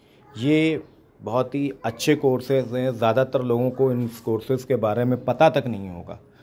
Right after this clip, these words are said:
नाम तक नहीं सुने होंगे कि इस type के भी कोई course होते हैं। अगर आप इन courses को आप कर लेते हैं तो definitely आप हंड्रेड वन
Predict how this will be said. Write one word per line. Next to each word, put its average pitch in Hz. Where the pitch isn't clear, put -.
नाम 139
तक 139
नहीं 117
सुने 104
होंगे 90
कि 110
इस 113
type 113
के 113
भी 117
कोई 110
course 107
होते 101
हैं। 110
अगर 110
आप 110
इन 113
courses 107
को 110
आप 104
कर 104
लेते 101
हैं 123
तो 123
definitely 107
आप 107
हंड्रेड 104
वन 127